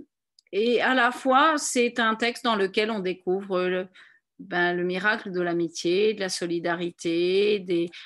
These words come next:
relations, euh, père-fils qui se réinventent.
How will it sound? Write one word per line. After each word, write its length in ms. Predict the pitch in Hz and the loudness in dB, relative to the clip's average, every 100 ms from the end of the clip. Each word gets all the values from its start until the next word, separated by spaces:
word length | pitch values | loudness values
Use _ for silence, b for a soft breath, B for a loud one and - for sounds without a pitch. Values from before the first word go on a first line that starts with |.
| B | B
relations, 920 | 185 185 175 180 - 190 196 196 190 175 | -2 0 0 -2 -4 -4 -4 -4 -4 -2
euh, 180 | 170 170 B B - | -2 -6 B B -2
père-fils 920 | 214 185 190 - - 196 196 214 - | 2 2 0 -6 -8 -6 -4 -4 -6
qui 160 | - 185 | -6 -6
se 160 | - | -2
réinventent. 1300 | 196 180 208 196 202 185 196 185 202 233 233 233 | 0 4 4 4 2 0 -2 0 0 -2 -4 -4